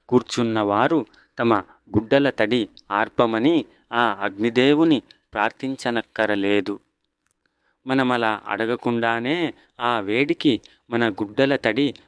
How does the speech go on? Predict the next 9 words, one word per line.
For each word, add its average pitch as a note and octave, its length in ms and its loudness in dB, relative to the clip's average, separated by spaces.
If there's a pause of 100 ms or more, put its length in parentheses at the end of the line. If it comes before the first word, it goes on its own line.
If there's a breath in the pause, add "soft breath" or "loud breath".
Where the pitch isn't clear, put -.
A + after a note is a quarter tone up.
(120 soft breath)
ఆరిపోతుంది. G#2+ 920 -2 (960)
అలాగే A#2 640 0 (300 soft breath)
అనేక A#2+ 440 2
సాధనల C3 580 0
ద్వారా A2 600 2 (300 soft breath)
మనం A#2+ 320 -2 (320 soft breath)
మన A#2+ 180 2
దుష్ట G#2 380 -4
సంస్కారాలను B2+ 1000 0